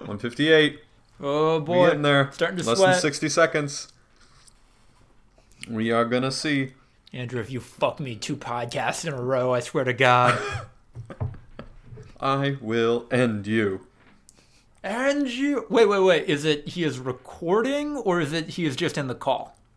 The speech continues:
Speaker 1: Just in the call.
Speaker 2: Okay.
Speaker 1: If his, if his icon pops in,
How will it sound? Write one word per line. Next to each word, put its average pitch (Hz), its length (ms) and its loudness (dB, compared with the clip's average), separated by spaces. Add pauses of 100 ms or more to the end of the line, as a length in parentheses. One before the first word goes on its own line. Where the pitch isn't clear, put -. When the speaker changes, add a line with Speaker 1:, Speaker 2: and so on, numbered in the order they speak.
Speaker 1:
Just - 220 -12
in 139 160 0
the 135 80 2
call. 107 260 0
Speaker 2:
Okay. 131 300 0 (260)
Speaker 1:
If 117 140 0
his, 110 220 -2
if 110 120 -4
his 110 120 -4
icon 139 480 4
pops - 380 2
in, 98 260 -6